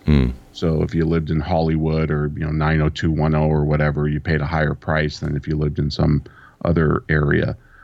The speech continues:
Speaker 2: Um, and, and that got a lot of blowback. Coca-Cola came out with vending machines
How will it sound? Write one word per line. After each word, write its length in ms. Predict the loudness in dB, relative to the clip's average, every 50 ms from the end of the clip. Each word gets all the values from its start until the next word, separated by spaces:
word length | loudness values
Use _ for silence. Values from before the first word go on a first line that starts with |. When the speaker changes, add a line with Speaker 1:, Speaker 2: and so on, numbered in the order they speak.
| -20 -20 -20 _ _ -4
Speaker 2:
Um, 520 | -2 0 2 2 0 0 -2 -2 -4 -6 -6 _ -2
and, 160 | 0 0 0 2
and 120 | 2 2
that 400 | 2 0 0 -2 -6 -8 -8 -4
got 200 | 0 0 2 2
a 60 | 2
lot 260 | 2 2 2 2 2
of 80 | 0 0
blowback. 680 | 0 2 2 2 2 0 0 0 -2 -4 -6 -10 -20 -10
Coca-Cola 720 | -6 -4 -4 -2 -4 -6 -8 -8 -4 -2 0 2 2 0 0
came 240 | -2 -2 0 0 0
out 200 | 0 -2 -2 -4
with 160 | -4 -4 -2
vending 340 | 0 0 2 2 2 2 2
machines 640 | 0 -2 -2 -2 0 0 2 2 2 2 0 -2